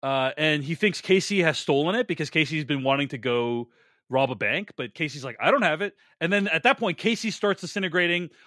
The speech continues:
All the characters start disintegrating. It's like Infinity War,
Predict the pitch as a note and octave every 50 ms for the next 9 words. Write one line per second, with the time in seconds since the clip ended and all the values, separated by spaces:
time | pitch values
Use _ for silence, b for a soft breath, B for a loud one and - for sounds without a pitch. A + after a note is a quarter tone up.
0 | b b - F#3 G#3+ A#3+ A#3+ A3 A3 - G#3+ G3+ G3+ G3 - F#3+ F3+ - G3 F3+
1 | D3 E3+ - - E3 D#3+ D3 D3+ D3+ D3 C#3+ D3 C#3+ C3+ C#3 C3 b b b b
2 | b b b b - F#3+ G3 - - G#3+ G3+ F3+ - - F#3 F#3 - - A3 G#3+
3 | G#3 G#3 G3 F3+ F#3 F#3 F3+ F3 E3+ E3+ E3+ E3+